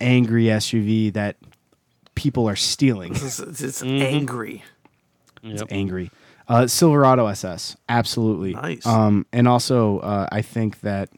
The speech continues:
Speaker 1: a front-engined Corvette needs to find a, a future. I think that needs, I think that needs to happen because you're gonna, with the direction that they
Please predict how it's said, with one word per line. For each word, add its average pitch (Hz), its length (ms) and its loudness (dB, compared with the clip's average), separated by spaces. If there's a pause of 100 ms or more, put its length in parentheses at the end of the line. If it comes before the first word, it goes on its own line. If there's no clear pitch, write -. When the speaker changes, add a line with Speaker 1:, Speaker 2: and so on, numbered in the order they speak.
(200)
Speaker 1:
a 107 140 -4
front-engined 113 1000 -2
Corvette 92 580 -6 (340)
needs 104 500 -4 (100)
to 101 280 -4
find 95 460 -6
a, 98 100 -10 (220)
a 107 80 -6
future. - 480 -14 (960)
I 110 80 -14
think 110 200 -8
that 107 180 -6
needs, 113 320 -4
I 110 100 -4
think 113 140 -2
that 104 100 -2
needs 101 200 -4
to 104 60 -8
happen 92 400 -8 (200)
because 107 440 -2
you're 113 160 -2
gonna, 107 300 2 (1400)
with 127 160 0
the 151 80 4
direction 131 680 4
that 117 280 2
they 113 420 0